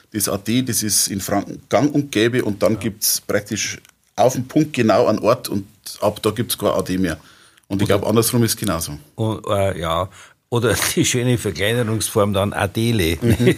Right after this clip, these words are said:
Speaker 2: <laughs>
Speaker 1: Ja.
Speaker 2: Ja. Ähm.
Speaker 1: Das hört man bei uns praktisch überhaupt
Speaker 2: Nein.
Speaker 1: nicht. Also das hört man nur von einem Franken,
Speaker 2: Ja.
Speaker 1: äh, der da
Speaker 2: Ja.
Speaker 1: ist, aber das gibt's interessanterweise bei uns überhaupt nicht.
Speaker 2: Äh, man sollte vielleicht noch ein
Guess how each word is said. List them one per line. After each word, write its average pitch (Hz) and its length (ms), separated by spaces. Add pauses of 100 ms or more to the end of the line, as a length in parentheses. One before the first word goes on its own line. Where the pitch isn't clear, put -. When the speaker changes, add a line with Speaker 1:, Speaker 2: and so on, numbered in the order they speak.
Speaker 2:
<laughs> - 100
Speaker 1:
Ja. 123 180
Speaker 2:
Ja. 127 120 (2000)
Ähm. 104 480 (680)
Speaker 1:
Das 120 160
hört 131 120
man 139 100
bei 120 60
uns 131 140
praktisch - 400
überhaupt 107 240
Speaker 2:
Nein. 95 100
Speaker 1:
nicht. - 80
Also 104 160
das 107 160
hört 123 140
man 127 100
nur 139 100
von 147 120
einem 135 80
Franken, 135 480 (200)
Speaker 2:
Ja. 104 240
Speaker 1:
äh, 113 240
der 104 140
da 101 120
Speaker 2:
Ja. 107 100
Speaker 1:
ist, 131 180
aber 104 240
das 113 320
gibt's - 380 (240)
interessanterweise 127 760
bei 123 120
uns 113 100
überhaupt - 360
nicht. - 140 (680)
Speaker 2:
Äh, 113 120
man 113 140
sollte 135 420
vielleicht 98 460
noch 110 280
ein 90 460